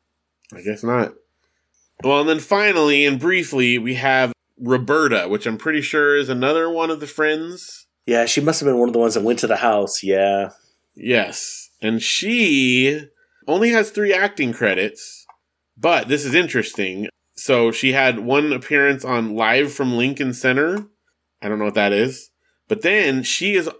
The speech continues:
Speaker 1: also in the T V series Fame.
Speaker 2: Oh.
Speaker 1: And she's in ninety episodes, but it's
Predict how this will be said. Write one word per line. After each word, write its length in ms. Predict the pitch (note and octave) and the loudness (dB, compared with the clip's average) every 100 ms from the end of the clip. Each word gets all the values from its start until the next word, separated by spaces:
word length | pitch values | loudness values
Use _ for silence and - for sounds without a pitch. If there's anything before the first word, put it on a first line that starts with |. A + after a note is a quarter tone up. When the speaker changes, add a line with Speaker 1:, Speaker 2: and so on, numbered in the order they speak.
| - | -2
Speaker 1:
also 560 | D#3+ A#3 B3+ G#3 D3+ | 0 2 0 0 2
in 80 | C3+ | 0
the 80 | B2 | -2
T 260 | - C#3 A#2+ | -4 -4 -2
V 140 | A#2 | -2
series 480 | A2+ C3 A#2 G#2 G2 | -2 -2 -2 -2 -6
Fame. 600 | - G2+ E2+ E2 G2+ D3 - _ _ _ | -2 -2 -2 -6 -8 -8 -12 _ _ _
Speaker 2:
Oh. 680 | - C3 A#3+ F4 G#2 F2 D#2+ - _ _ _ _ _ _ | -4 -2 0 2 2 0 -4 -12 _ _ _ _ _ _
Speaker 1:
And 180 | A#2+ A#2+ | -4 -4
she's 240 | - E3+ F3+ | -4 -4 -2
in 240 | D#3 C3 | 0 0
ninety 760 | A#2+ C3+ F3 F#3+ F3+ F3+ F3 E3 - | 2 2 0 -2 -2 0 0 -2 -2
episodes, 1040 | E3 F3 D3+ C3 G2 F2 F2+ A#2 B2 - _ _ _ - | -2 -2 -2 0 0 -2 -8 -12 -14 -20 _ _ _ -4
but 220 | B2+ A#2 | -2 0
it's 300 | B2+ - | -2 -6